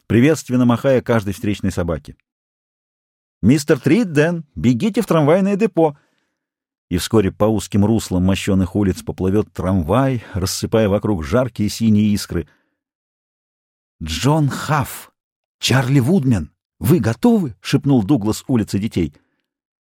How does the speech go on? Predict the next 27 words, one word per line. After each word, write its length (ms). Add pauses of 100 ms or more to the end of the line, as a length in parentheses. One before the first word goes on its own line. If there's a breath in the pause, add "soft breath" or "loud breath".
(160)
«Готовы?» 500 (160)
спросил 420
он 140
у 80
бейсбольных 520
мячей, 360
что 180
мокли 280
на 100
росистых 440
лужайках, 480 (300)
у 100
пустых 420
веревочных 480
качелей, 460
что, 200
скучая, 400
свисали 400
с 60
деревьев. 440 (1160)
«Мам, 340 (100)
пап, 320 (160)
Том, 340 (100)
проснитесь!» 640 (840)
Тихонько 560
прозвенели 480
будильники, 800